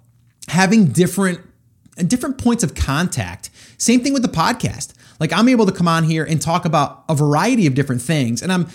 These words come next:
I'm, now I'm being able to actually talk a little bit more freely about even mindset stuff and business stuff in general, not just Amazon stuff. You know, when I first started this, I knew that I was going into this thing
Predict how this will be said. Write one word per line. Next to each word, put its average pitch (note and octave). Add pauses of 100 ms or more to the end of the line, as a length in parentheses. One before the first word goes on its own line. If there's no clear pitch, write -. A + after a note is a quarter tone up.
(140)
I'm, F#3+ (460)
now A3+
I'm B3+
being G#3+
able F#3
to F3+
actually D#3
talk D3+
a D3
little D#3
bit C#3+
more C#3+
freely D#3
about B2+
even C3+
mindset B2
stuff F2 (220)
and C#3+
business D3
stuff C3+
in B2+
general, C#3+
not C#3
just C3+
Amazon B2
stuff. - (340)
You D#3+
know, E3+
when E3+
I D3+
first G#3
started G3+
this, D#3
I D3+
knew F#3
that E3+
I D3+
was D#3
going D#3
into F#3+
this D#3+
thing C#3